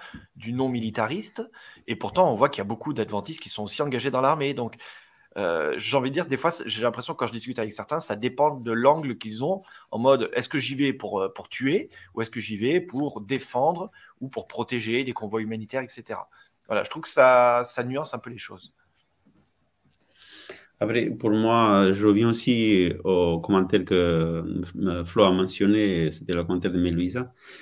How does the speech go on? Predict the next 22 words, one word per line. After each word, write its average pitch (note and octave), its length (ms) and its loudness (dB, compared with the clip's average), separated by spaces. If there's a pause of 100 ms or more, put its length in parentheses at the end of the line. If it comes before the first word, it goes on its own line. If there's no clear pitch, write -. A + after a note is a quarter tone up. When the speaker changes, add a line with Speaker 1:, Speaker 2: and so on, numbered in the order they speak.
(140)
Speaker 2:
Elle G2+ 80 -2
disait, « F#2 320 2
Bon, G2+ 240 2
oui, F2+ 340 2
euh, D#2 560 -2 (240)
ça - 160 -8
signifie G#2 380 -2
que G2+ 80 0
je F#2+ 140 -2
vais, F2+ 400 -4
je F2+ 120 -6
vais F#2+ 140 -2
pas - 120 0
tuer G2+ 220 0
ma F2+ 140 0
voisine, » G2+ 500 -2 (340)
Sinon C3 320 0
que, A#2+ 460 2
plutôt, E2+ 340 -4
je F#2+ 140 -4
vais F2 460 0 (100)
peut-être F#2 360 -8